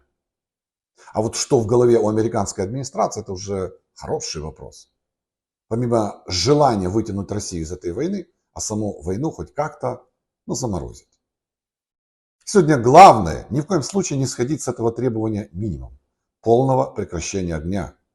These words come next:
и недопустимости сдачи каких-либо территорий без боя. Без боя вообще ничего в этом мире не отдаётся, всё остальное ловушка. Конец цитаты. Наостанок хочу декілька слів сказати про реакцію зелених.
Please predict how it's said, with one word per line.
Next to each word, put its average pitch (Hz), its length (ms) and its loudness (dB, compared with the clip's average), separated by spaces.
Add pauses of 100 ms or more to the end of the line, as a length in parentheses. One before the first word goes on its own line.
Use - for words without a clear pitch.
(280)
и 98 360 -4
недопустимости 95 800 -4
сдачи 78 440 0
каких-либо 87 460 -10
территорий 82 540 -6 (320)
без 71 200 -10
боя. 85 340 -4 (720)
Без 131 160 0
боя 143 160 6
вообще 143 320 4
ничего 113 300 0
в 107 60 4
этом 101 220 -2
мире 110 380 -4
не 95 200 -6
отдаётся, 78 640 -6
всё 82 100 -16
остальное 90 540 -10 (340)
ловушка. 73 400 -14 (1400)
Конец 73 280 -8
цитаты. - 340 -20 (1500)
Наостанок 180 680 2
хочу 143 360 -2
декілька 110 400 -4
слів 107 200 -4
сказати 101 420 -4
про 95 400 -4
реакцію 80 400 -8
зелених. 85 520 -8